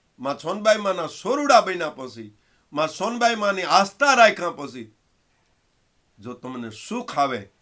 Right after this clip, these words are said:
તમારે સુખ વધે, તો કોઈ દી શકી ન જાવું.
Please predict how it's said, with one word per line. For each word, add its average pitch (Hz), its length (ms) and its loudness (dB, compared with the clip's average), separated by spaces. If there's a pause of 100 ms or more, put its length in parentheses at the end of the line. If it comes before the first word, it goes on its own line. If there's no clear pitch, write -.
(720)
તમારે 110 340 -12
સુખ - 400 -14
વધે, 110 360 -6 (2250)
તો - 80 -20
કોઈ 110 220 -14
દી 107 140 -14
શકી 139 480 -14
ન 95 120 -12
જાવું. 85 340 -14